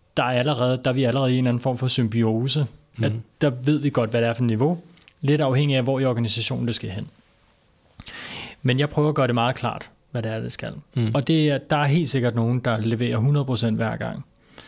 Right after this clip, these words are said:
Speaker 1: Og så kan man så tænke, "Jamen, hundrede procent, det må da være godt." Det er ikke godt hver gang. Hundrede procent er for meget
Speaker 2: Ja.
Speaker 1: de aller, aller fleste gange.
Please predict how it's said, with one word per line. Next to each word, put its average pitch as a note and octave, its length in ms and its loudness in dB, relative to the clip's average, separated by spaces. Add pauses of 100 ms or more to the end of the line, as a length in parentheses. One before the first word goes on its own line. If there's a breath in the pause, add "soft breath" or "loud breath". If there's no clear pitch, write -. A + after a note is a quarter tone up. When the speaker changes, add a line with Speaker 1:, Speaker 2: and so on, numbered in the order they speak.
(440 loud breath)
Speaker 1:
Og C3 100 -2
så - 60 -2
kan C#3+ 60 2
man C3 80 2
så B2 140 0
tænke, B2 420 -2
"Jamen, A2 200 2
hundrede C3+ 240 2
procent, A#2 200 0
det B2 80 0
må D3 80 2
da A#2+ 60 0
være G#2+ 160 0
godt." C3 300 -2 (420 loud breath)
Det E3+ 80 2
er - 60 -6
ikke E3 220 -6
godt G#2+ 300 -6 (180)
hver B2+ 200 -8
gang. A#2 220 -10 (240)
Hundrede D#3+ 260 2
procent C#3+ 320 -2
er - 40 -4
for - 120 -4
meget A#2+ 480 2
Speaker 2:
Ja. A#2+ 80 -4
Speaker 1:
de - 160 -2
aller, E3 220 0
aller C3 180 0
fleste B2+ 380 -4
gange. A#2 320 -4